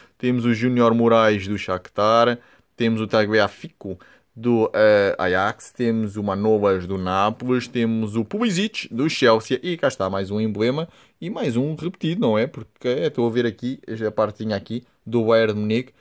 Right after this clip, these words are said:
portanto já vamos com três repetidos, infelizmente. É o que eu digo aqui, vai, vai sair infelizmente muitos repetidos. E, aliás, ainda, ainda vamos ver outra caixa, não é? Portanto, estou mesmo a ver. Estou mesmo a ver, malta. Estou mesmo a ver.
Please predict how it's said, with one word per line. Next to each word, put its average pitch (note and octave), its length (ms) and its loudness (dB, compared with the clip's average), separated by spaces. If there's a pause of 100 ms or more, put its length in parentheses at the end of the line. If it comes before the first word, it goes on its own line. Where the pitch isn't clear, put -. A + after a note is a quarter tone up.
(200)
portanto C3+ 320 -2
já C#3+ 100 4
vamos C3+ 220 0
com D3 180 0
três C#3 320 2
repetidos, A2 440 -6
infelizmente. F2+ 640 -6 (960)
É D3 80 -6
o D3 40 -4
que D3+ 80 -2
eu D3 60 2
digo C3 180 2
aqui, A2+ 360 -2 (880)
vai, A2 640 0 (520)
vai A#2 160 0
sair A2+ 300 0
infelizmente A2 640 -2
muitos G#2+ 260 -2
repetidos. F#2+ 360 -4
E, - 20 4
aliás, B2+ 300 4
ainda, A#2+ 240 2
ainda C3+ 260 4
vamos C3+ 160 4
ver C3+ 140 4
outra C#3+ 180 4
caixa, A2+ 320 0
não G2 80 -4
é? F#2+ 80 -2
Portanto, F#2+ 420 -6 (1000)
estou B2 180 0
mesmo A#2 220 2
a A2+ 40 4
ver. G2 220 0 (400)
Estou G3 240 4
mesmo G3 160 2
a F#3+ 80 4
ver, D3 180 6
malta. G#2 360 0
Estou D3 280 -2
mesmo C#3 220 0
a B2 60 2
ver. G#2 260 0